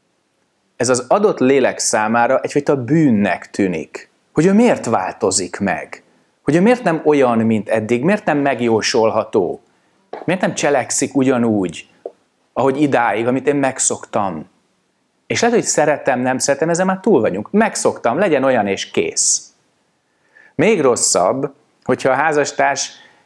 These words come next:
egy nagyobb belátásra, nagyobb együttérzésre, nagyobb bölcsességre jut. Honnan tudjuk?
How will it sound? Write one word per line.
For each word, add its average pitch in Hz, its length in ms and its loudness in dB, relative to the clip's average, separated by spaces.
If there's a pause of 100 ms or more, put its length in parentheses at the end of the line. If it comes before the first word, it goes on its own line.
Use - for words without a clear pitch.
(260)
egy 123 380 -2
nagyobb 127 600 0
belátásra, 107 960 0
nagyobb 127 380 2
együttérzésre, 107 960 2
nagyobb 123 340 2
bölcsességre 110 800 2
jut. 135 340 0
Honnan 196 420 2
tudjuk? 127 500 0